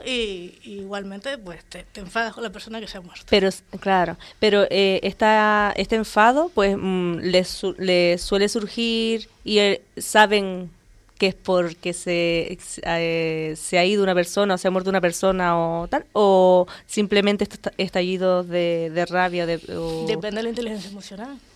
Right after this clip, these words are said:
Speaker 2: Claro. Tiene, por eso es importante conocerse, ¿no?
Speaker 1: Claro.
Speaker 2: Ujú.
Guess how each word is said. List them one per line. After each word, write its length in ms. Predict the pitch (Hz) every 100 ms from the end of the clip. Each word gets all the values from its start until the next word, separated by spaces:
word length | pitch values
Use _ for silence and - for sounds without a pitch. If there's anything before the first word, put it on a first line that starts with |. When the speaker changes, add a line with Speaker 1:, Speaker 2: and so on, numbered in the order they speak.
| -
Speaker 2:
Claro. 320 | 214 190 - - - - - -
Tiene, 200 | - 208 -
por 240 | - 208
eso 140 | 202
es 20 | 262
importante 380 | 247 247 240
conocerse, 540 | 247 226 208 190 180 170
¿no? 180 | 175 285 _
Speaker 1:
Claro. 280 | 220 196 208 _ -
Speaker 2:
Ujú. 220 | 180 170